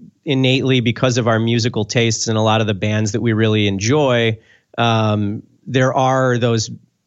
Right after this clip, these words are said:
metal and metalcore, and there's some thrash sections, and we do have some, I guess, what people would call djenty areas. And, but, you know, again, like, the middle of Contest Resolve is also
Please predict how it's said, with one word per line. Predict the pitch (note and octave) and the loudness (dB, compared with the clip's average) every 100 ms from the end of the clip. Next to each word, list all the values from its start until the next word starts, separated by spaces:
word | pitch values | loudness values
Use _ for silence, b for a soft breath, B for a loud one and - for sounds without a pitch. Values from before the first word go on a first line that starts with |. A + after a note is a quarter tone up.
| C3 | -4
metal | B2+ B2+ B2 A#2+ A#2 A#2 | 0 2 2 2 0 -2
and | A#2+ A2 A2 - | -2 -2 -4 -4
metalcore, | A#2 A2+ A#2 A2+ A2 A#2 A#2 A2+ A2 A2 | -2 0 2 0 0 0 2 2 2 2
and | A2+ | 2
there's | A2 | 0
some | - A2 | 0 -2
thrash | - A2+ A2 G#2+ - | -2 0 2 0 0
sections, | A2+ G#2+ - G#2+ G#2 G2+ | -2 -2 -2 -2 -2 -2
and | A#2 | 0
we | A2 | 0
do | G2+ A#2 | 2 2
have | G#2 A2 G#2+ G2+ | 2 2 0 0
some, | - A2 G#2 G#2 G#2 - - - | 0 0 0 -2 -4 -10 -14 -6
I | |
guess, | A#2 G#2 A2+ A2+ | -4 0 0 0
what | A#2 | -2
people | A#2 G#2 | -2 -2
would | G#2 G2+ | -2 -2
call | G#2 F#2+ | -2 -2
djenty | G2 G#2+ G#2+ A2 G#2 G2+ G2+ B B B | -2 -2 0 2 2 2 -2 B B B
areas. | - C#3 C3 B2 A#2+ A2 | 0 2 2 2 2 0
And, | - A#2 A#2 A2+ A2 G#2+ B2 | -2 0 2 2 0 -2 -4
but, | A#2+ D3 C3+ | -2 -2 -2
you | - C#3+ | -4 0
know, | B2+ | 0
again, | A#2+ C3+ A#2+ | 0 0 0
like, | A2+ | -2
the | A#2 | -2
middle | A#2 A2+ | 0 0
of | G#2+ | -2
Contest | - A2 A2 - | -4 -2 -2 0
Resolve | G#2 B2 B2+ | -2 0 0
is | G#2+ | 0
also | G#2+ G#2 - G#2+ G#2 G2 G2+ | -2 -2 0 0 0 -2 -4